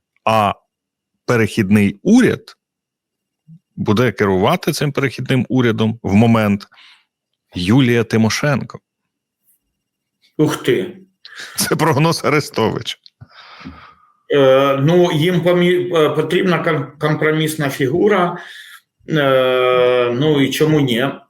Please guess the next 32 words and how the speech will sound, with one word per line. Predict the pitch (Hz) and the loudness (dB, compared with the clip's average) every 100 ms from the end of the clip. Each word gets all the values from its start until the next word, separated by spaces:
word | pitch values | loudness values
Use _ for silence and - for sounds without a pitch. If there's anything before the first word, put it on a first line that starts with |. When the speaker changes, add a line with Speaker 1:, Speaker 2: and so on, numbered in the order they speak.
| 151 135 131 | -2 0 0
Speaker 2:
тобто | 165 160 - | 0 0 0
я | 160 | -2
тут | 156 160 - | -2 -4 -4
з | 139 143 | -2 0
Арестовичем, | 147 139 - 165 - 156 139 - | 0 -2 0 0 0 -2 -4 -6
ну, | 143 143 165 190 | -2 2 2 2
мені | 202 190 | 2 2
здавалося, | 185 170 170 190 180 180 165 | 2 2 2 2 0 0 -2
що, | - 170 160 156 - - - - _ - | -2 0 2 0 -6 -20 -20 -20 _ -2
е, | 147 143 135 131 | 0 2 2 2
якщо | 131 - - 180 175 170 143 | 0 -4 0 2 2 2 2
робить, | 151 151 175 - - - | 2 2 2 0 -8 -2
е, | 143 139 135 135 | 0 2 4 2
компромісний | 131 143 139 151 160 165 - 156 | 0 -2 -2 -2 0 -2 -2 -2
уряд, | 170 240 233 165 | 0 0 -2 -2
то | 147 | -6
тут | - 156 - | -6 -10 -2
треба | 160 156 | -2 0
взагалі | 151 156 160 190 | 0 2 0 0
взяти | 196 143 139 | 0 0 -2
не | 139 | -6
політика, | - 156 196 196 - | -4 -4 -2 -4 -2
а | 135 | -2
якогось | 123 156 - | 0 -2 -4
технократа, | - 135 143 - 120 - - | -8 -8 -8 -4 -6 -6 -14
умовно, | - 127 131 117 107 | -12 -4 -2 -4 -10
там, | - 107 110 | -10 -10 -4
ну, | 160 139 | -2 0
на | 127 | 0
перехідний | 147 131 - - 123 | 0 -2 -2 -6 -6
період, | 107 123 104 90 - | -4 -2 -2 -4 -4
да? | 147 156 | -4 -4